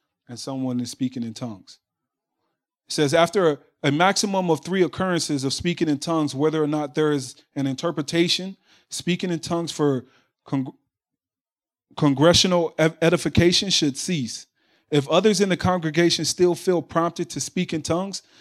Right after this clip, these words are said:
they should speak to themselves and to God quietly, so the church service can progress. The same regulations apply to the gift of prophecy,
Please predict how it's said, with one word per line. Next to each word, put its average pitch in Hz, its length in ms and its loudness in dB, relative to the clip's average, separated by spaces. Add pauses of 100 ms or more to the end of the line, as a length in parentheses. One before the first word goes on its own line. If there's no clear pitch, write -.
(220)
they 151 160 4
should 160 180 0
speak 190 320 -4
to 196 120 -4
themselves 165 640 -2 (340)
and 156 200 2
to 165 100 2
God 143 320 0
quietly, 131 520 -2 (380)
so 156 280 0
the 143 160 4
church 185 360 -2
service 143 460 2
can 131 160 -4
progress. 135 600 -2 (1500)
The 123 140 -6
same 185 320 0
regulations 185 680 2
apply 160 400 0
to 151 140 -6
the 139 100 -2
gift 151 300 -2
of 143 140 -6
prophecy, 170 600 -6